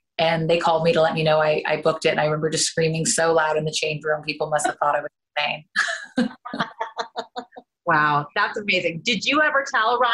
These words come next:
Speaker 2: Moss that you had a little crush on him?
Speaker 1: Yes. <laughs>
Speaker 2: <laughs> Was he gracious?
Speaker 1: Oh, yes. I still have a crush on him. Like, I love him. <laughs>
Speaker 2: Well, you were not that deep into your career at the time. Did it feel like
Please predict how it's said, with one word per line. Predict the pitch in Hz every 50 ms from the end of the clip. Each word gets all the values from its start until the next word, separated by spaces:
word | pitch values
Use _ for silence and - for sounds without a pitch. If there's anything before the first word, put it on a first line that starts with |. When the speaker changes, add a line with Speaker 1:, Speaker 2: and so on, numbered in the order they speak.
| 240 233
Speaker 2:
Moss | 226 214 214 226 233 - -
that | 233 233 -
you | 226 240
had | 220 202 202
a | 196
little | 202 208 196 190
crush | - 214 190 185 - -
on | 226
him? | 220 226 247 240 240 - - _ _ _ _ _ _ _ _ _ _ _ _
Speaker 1:
Yes. | - - - - - - - 180 - _ -
<laughs> |
Speaker 2:
<laughs> | - - - - - 349 349 339 508 - - 659 - 539 - - 494 466 - 440 370
Was | 247 262 262
he | 262 262 262
gracious? | - 214 202 202 220 - 269 277 370 440 - _ _ _ _ _ - - - - -
Speaker 1:
Oh, | 233 226 226
yes. | 214 180 - - - - - - - - - 277 285 277 277
I | - 247 269
still | - - 247 214
have | 214 202
a | 190
crush | - 170 - - 170
on | - -
him. | 73 - - -
Like, | 196 202 196
I | 202 196
love | 185 - - -
him. | 262 - - 247 233 285 285 285 330 339 330 320 320 285 285 285 269 233 - 208 196 - - - -
<laughs> | - - - -
Speaker 2:
Well, | 311 294 277 - 240
you | 226 294 359
were | 392 466 453 415
not | 339 277 269 277 269 - - - -
that | 226 220 208 - -
deep | 262 294 311 - 262 262
into | 214 214 208 - 233 202
your | 208 202 202 - -
career | 220 196 170 170 208 247 247 233 214 185 175 165 -
at | 165 165 -
the | 175 - - - 190 202 214
time. | 185 165 156 151 151 156 - _ _ _ _ _ _ _ _ - 196
Did | 220 262 247
it | 240 247 - _ _ _
feel | 220 220 233 240 247 240 233 208
like | 208 185 180 175 165 -